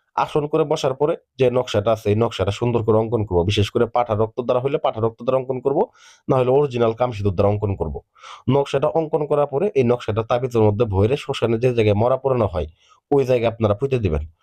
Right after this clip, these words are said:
তো আপনাদেরকে আমি নকশাটা একদম স্পষ্টভাবে দেখেন, স্ক্রিনের মধ্যে লক্ষ্য করেন, এই নকশাটা আমি দেখাইতেছি। এটা একটা ইহুদি বিদ্যা, এটা অত্যন্ত ভয়ানক একটা বিদ্যা। চব্বিশ ঘন্টার মধ্যে আপনি ফলাফল পাবেন। এটা নকশাটা লিখে তাবিজের মধ্যে ভরে তারপর আপনারা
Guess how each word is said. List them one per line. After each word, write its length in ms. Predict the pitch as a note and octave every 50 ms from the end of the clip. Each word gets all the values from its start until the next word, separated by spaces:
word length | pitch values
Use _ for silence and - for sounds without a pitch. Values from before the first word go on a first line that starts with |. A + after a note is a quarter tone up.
| _ _ - - - _ -
তো 60 | C#3+ D3 D3+ - - - - C#3
আপনাদেরকে 440 | - - D3+ C#3 C3 C#3 B2+ - D3+ C#3+
আমি 100 | D#3 D#3 C#3 - - C3 C3
নকশাটা 340 | C#3+ C3+ - - C3 B2 C3 - D3
একদম 240 | C#3+ C3 B2+ D3 C3 - D#3 D#3+ -
স্পষ্টভাবে 460 | - C3 B2 - C3 B2+ B2 A#2+ B2+ A#2 G#2 A2
দেখেন, 180 | A2 G#2+ A2+ A#2 A2+
স্ক্রিনের 220 | - - A2+ A2+ A2+
মধ্যে 140 | G#2+ A2+ G#2+
লক্ষ্য 180 | G#2+ G#2+ - A2+ A2+
করেন, 140 | A#2+ A#2+ G#2 - A2
এই 60 | A2 A2 A2+
নকশাটা 240 | A2 - - G2+ G2+
আমি 100 | G#2+ G2+ A#2
দেখাইতেছি। 460 | G#2+ G#2 G2+ G2 F#2+ G#2 G2+ - - - - -
এটা 100 | G2+ G2+
একটা 120 | G2+ - - - - D3+
ইহুদি 280 | C#3 B2 B2 A2 A2 G2
বিদ্যা, 260 | G#2+ G2+ D#2+ D2+ E2 D2+ - - _ _ _ - - _ -
এটা 140 | G#2+ G2+ A2 G#2 C3
অত্যন্ত 300 | - - D3 C#3+ C#3 - C3 G#2+ F#2+
ভয়ানক 300 | F#2 A2 A#2 A#2+ B2 B2 C3
একটা 120 | - - B2+ A#2
বিদ্যা। 200 | A#2+ A#2 A#2+ B2+ - -
চব্বিশ 260 | D3 D3+ D#3+ D3+ C#3 A#2 -
ঘন্টার 240 | G#2 G#2 G#2 G#2+ A2
মধ্যে 160 | A2 G#2 G2 G2
আপনি 120 | - G2 F#2 -
ফলাফল 280 | G2+ G2+ F2+ - F2+ E2 D2+
পাবেন। 180 | D#2+ D2+ C#2+ - - - F#2+
এটা 140 | F#2 G#2+ G#2+ A#2
নকশাটা 280 | A#2+ - - A2 A2+ A#2+
লিখে 220 | B2 A#2+ A2+ A#2 G#2+ -
তাবিজের 320 | A#2+ B2 C3 B2 B2+ A#2+ A2+
মধ্যে 180 | A2+ A2 A2 G#2+ F#2+
ভরে 240 | G2 G#2 A2+ C#3+ - - _ _ _ _ _ _ _ _ -
তারপর 200 | A#2+ B2 B2+ B2+
আপনারা 280 | A#2+ - - A#2 A#2